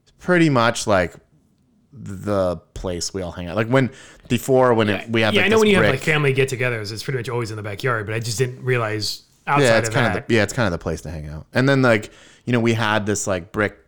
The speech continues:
Speaker 1: raised patio thing that, that's where most of the time, like, when we had family stuff, people would, you'd eat outside rather
Speaker 2: Right.
Speaker 1: than eat in the house. And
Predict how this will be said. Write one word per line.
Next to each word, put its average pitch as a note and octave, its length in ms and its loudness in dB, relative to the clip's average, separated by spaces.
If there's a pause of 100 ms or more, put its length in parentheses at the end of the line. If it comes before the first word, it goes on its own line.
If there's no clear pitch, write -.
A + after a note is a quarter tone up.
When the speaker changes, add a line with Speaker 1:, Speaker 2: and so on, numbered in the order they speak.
Speaker 1:
raised G2+ 480 -4
patio F#2+ 420 -2
thing F#2+ 380 -4
that, F#2+ 420 -10
that's G2+ 240 -6
where F#2 460 -4
most G2+ 400 -6
of F2 80 -10
the F2 80 -10
time, F#2 360 -4
like, F2+ 160 -8
when F#2 240 -8
we F#2 80 -6
had E2+ 140 -8
family F2+ 260 -8
stuff, F2+ 200 -8
people F2 180 -10
would, F2 180 -10
you'd G2 140 -8
eat F#2 160 -6
outside E2+ 640 -6
rather E2+ 200 -4
Speaker 2:
Right. D#2 60 -6
Speaker 1:
than D#2+ 100 -8
eat E2+ 120 -10
in D#2 60 -14
the E2 60 -12
house. D#2 420 -12
And G#1 100 -18